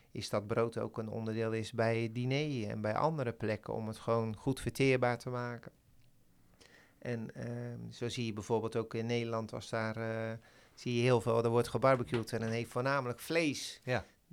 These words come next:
Speaker 1: bergen vlees.
Speaker 2: Ja.
Speaker 1: Eh, ik weet niet wat de kiloprijs is, maar zeg het maar, eh, wat de kiloprijs is. Waarbij aan het einde van, eh, van de barbecue iedereen gewoon tonnetje rond zit
Speaker 2: Ja.
Speaker 1: en er eigenlijk nog twee dagen last van heeft.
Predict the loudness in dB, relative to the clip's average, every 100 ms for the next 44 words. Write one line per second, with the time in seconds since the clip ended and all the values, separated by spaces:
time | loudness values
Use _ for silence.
0 | -18 -14 2 4 4 2 -4 2 2 2
1 | -6 -12 -12 -6 -6 -6 -16 -10 -6 -4
2 | -6 -4 2 4 4 2 0 -2 -2 0
3 | 2 2 0 -4 0 2 2 0 0 -2
4 | 0 -2 -6 -8 -6 -6 -4 -2 0 -2
5 | -2 -8 -10 -18 -20 -20 -16 -4 0 2
6 | 2 2 -2 -2 0 0 0 2 2 2
7 | 2 2 0 -2 0 0 4 4 4 -2
8 | -4 -4 0 0 2 0 -2 -4 -4 -2
9 | -2 -2 0 2 0 -2 -2 -2 0 -2
10 | 0 0 0 0 -4 -2 0 2 2 0
11 | -4 -6 -6 -8 -8 -10